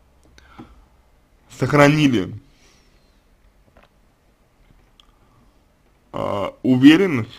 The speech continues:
в себе и насколько вы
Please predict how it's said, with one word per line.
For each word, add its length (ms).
в 140
себе 360
и 340
насколько 680
вы 580